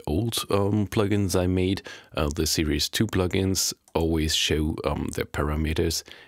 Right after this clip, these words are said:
in a meaningful order. So we have the mode, which is now in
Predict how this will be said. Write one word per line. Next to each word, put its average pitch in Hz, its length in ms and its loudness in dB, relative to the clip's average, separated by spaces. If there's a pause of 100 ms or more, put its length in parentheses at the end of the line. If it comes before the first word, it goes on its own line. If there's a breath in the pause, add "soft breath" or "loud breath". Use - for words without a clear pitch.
(160 loud breath)
in 85 80 0
a 73 60 0
meaningful 76 960 -2
order. 82 440 0 (240 loud breath)
So - 320 0
we 80 140 0
have 73 120 -6
the 85 100 -6
mode, 80 460 0
which - 280 -2
is - 160 -2
now 73 200 -2
in - 120 -6